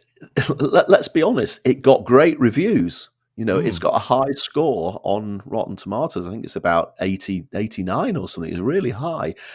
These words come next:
Speaker 1: And it even won awards like the Golden Trailer Award for Best Thriller <laughs> T V Spot. Um,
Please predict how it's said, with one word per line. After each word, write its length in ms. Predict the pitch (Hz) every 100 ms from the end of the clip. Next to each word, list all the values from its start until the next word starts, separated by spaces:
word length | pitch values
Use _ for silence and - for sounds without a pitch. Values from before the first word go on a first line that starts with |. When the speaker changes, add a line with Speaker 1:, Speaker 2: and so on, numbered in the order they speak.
| - -
Speaker 1:
And 140 | 180
it 80 | 202
even 360 | 214 208 139 117
won 400 | 151 196 107 90 _ -
awards 500 | 98 107 170 131 -
like 360 | 98 95 - - - -
the 80 | 87
Golden 360 | 113 117 117 107
Trailer 380 | - 113 143 127
Award 320 | 87 87 92
for 120 | 90
Best 320 | 80 107 -
Thriller 340 | - 104 95 95
<laughs> 100 | -
T 160 | -
V 240 | 110 156 127
Spot. 580 | - - 80 - - - - - -
Um, 440 | 98 95 87 87